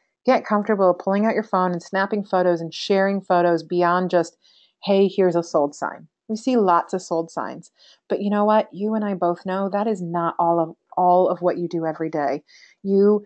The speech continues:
work with people and you counsel them and you negotiate on their behalf and you, uh,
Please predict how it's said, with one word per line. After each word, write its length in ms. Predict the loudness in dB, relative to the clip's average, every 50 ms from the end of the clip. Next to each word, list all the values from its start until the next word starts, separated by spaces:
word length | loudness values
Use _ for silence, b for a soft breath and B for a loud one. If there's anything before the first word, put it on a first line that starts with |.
| B B B
work 260 | 0 2 2 2 2
with 160 | 0 -2 -2 -2
people 280 | -4 -2 0 0 0
and 120 | 0 -2 -4
you 80 | -6
counsel 480 | -8 -6 -4 -2 -2 -2 0 0 2 2
them 200 | 2 0 -2 -2
and 100 | -6 -6
you 60 | -6
negotiate 520 | -6 -2 0 2 2 2 2 0 2 2
on 140 | 4 2 2
their 120 | 0 0 0
behalf 460 | -2 -2 -2 -4 -4 -4 -4 -6 -6 -8
and 140 | -8 -6 -2
you, 220 | 0 0 0 -2 B B B B B B _
uh, 300 | -4 -2 -2 0 -2 -4